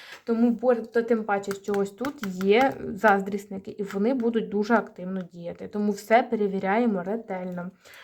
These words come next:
На кінець місяця ви можете сміливо дивитися в майбутнє і втілювати задуми в життя. У вас все обов'язково вдасться, зміниться все в кращу сторону в усіх сферах вашого життя, як і в особистому, так і на роботі, так і в фінансових питаннях, в фінансовому плані.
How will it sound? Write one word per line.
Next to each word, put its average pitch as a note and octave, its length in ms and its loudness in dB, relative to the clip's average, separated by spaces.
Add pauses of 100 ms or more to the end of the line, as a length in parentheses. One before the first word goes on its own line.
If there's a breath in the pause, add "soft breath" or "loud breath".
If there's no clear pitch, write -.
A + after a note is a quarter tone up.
(140 loud breath)
На G4 100 -2
кінець B3 360 2
місяця C#4+ 460 -2
ви A#3 120 6
можете A#3 340 2
сміливо A#3 380 4
дивитися G#3 500 -2
в G3 40 -2
майбутнє C#4 640 -2 (480 loud breath)
і A3+ 80 -2
втілювати A#3+ 600 0
задуми G#3+ 440 2
в G3+ 40 -4
життя. G#3 460 -2
У G3 40 -2
вас A3 260 4
все A3+ 120 -4
обов'язково G3 540 -2
вдасться, A#3 540 0
зміниться G#3 420 -2
все G3 200 -8
в G3 80 -8
кращу G3 380 -8
сторону A#3+ 480 0
в G3 40 -2
усіх A3+ 320 -4
сферах A3 560 -2
вашого G3+ 380 -2
життя, A3 280 -2
як G#3+ 340 0
і - 20 -4
в C#4 60 -2
особистому, A#3+ 680 -4
так G#3 460 -4
і A3 180 -2
на A3 160 -2
роботі, G3 480 -4
так A#3 320 -4
і C4 40 -4
в A#3+ 60 -6
фінансових G#3+ 760 -2
питаннях, A#3 500 -2
в - 80 -14
фінансовому G#3 720 -4
плані. G3 480 -6